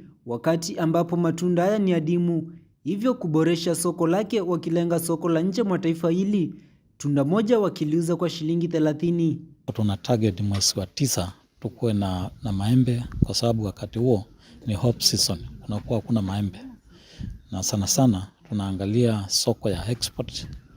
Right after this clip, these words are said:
Speaker 2: na vile vile local, kwa sababu wakati huo hakuna maembe kabisa.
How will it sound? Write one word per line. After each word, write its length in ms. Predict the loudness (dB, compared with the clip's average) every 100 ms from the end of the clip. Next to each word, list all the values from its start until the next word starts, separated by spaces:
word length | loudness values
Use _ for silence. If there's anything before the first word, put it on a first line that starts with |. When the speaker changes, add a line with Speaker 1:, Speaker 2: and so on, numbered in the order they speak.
| -20 _ -20 -20 -20 -20 -20 _ -4
Speaker 2:
na 120 | -2
vile 200 | 0 2
vile 320 | 6 6 6 4
local, 400 | 4 4 2 -6
kwa 120 | -6
sababu 280 | -4 -4 -2
wakati 320 | -6 -8 -6
huo 140 | -4 -2
hakuna 320 | -2 0 2
maembe 360 | 2 2 0 -2
kabisa. 520 | 2 4 6 6